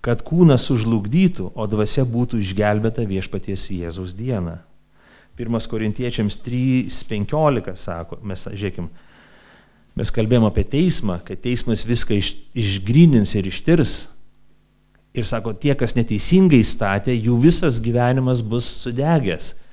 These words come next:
Visas statinys, tai, ką jie darė, ką kūrė, bus sudegę, bet, sako, jie patys bus išgelbėti kaip per ugnį. Tai žiūrėkit,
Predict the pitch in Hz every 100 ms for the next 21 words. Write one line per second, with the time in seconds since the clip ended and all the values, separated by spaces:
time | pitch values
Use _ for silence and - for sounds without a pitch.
0 | - _ 113 156 151 - 143 - 131 139
1 | 113 - 170 175 143 113 101 113 117 104
2 | 95 110 - 120 107 104 110 107 107 104
3 | 92 104 139 - - - - 110 107 117
4 | 107 113 101 104 127 143 156 113 110 -
5 | 104 98 95 95 107 120 110 101 113 123
6 | 147 107 87 85 - - _ _ _ _
7 | _ _ _ _ _ - - - - 131
8 | 117 120 90